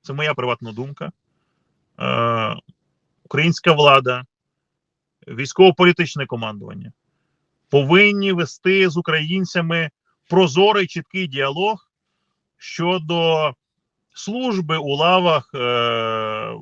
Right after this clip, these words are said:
Сил оборони України. І як на мене, як на мене, це знову ж таки моя приватна думка, е, в цій ситуації можуть зарадити система контрактів. Система контрактів з чітким,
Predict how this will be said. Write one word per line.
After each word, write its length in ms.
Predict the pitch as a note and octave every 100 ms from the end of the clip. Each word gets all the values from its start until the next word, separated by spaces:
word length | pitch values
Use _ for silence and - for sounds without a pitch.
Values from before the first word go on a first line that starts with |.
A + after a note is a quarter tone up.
| C3 -
Сил 260 | - F3
оборони 360 | E3 C#3 C#3+ C#3
України. 420 | B2 A2+ G2+ G#2 _ _ _ _ _ -
І 60 | B2+
як 180 | F3
на 140 | E3+ E3
мене, 440 | F#3 C#4+ C4+ B2+
як 180 | A2+ C#3
на 100 | C#3+
мене, 200 | C3+ A2+
це 140 | - C3+
знову 140 | D#3+
ж 60 | -
таки 140 | C3+
моя 240 | C#3 F3
приватна 520 | - E3 F3+ D#3 B2 A2+
думка, 400 | D#3 G#3+ F#3+ A2
е, 80 | - _ _ _ _ _ B2+ B2+ B2+ A#2+ A#2 A2+ A2 G#2+ - _ _ _ -
в 40 |
цій 140 | F#3+
ситуації 520 | F#3+ D#3+ F3+ G3 F3+ D3+
можуть 340 | F3+ D#3+ C#3+
зарадити 640 | C3 C#3+ F#3+ F3+ - C#3+ - _ _ _
система 480 | - C#3+ - F#3 E3+
контрактів. 580 | D#3+ C#3+ C3 G2 - - _ _ _ _ _ _ _
Система 420 | C#3 - G#3 F#3
контрактів 520 | F3 G3 A3 - D3+
з 80 | -
чітким, 600 | - D#3 - A3 A#3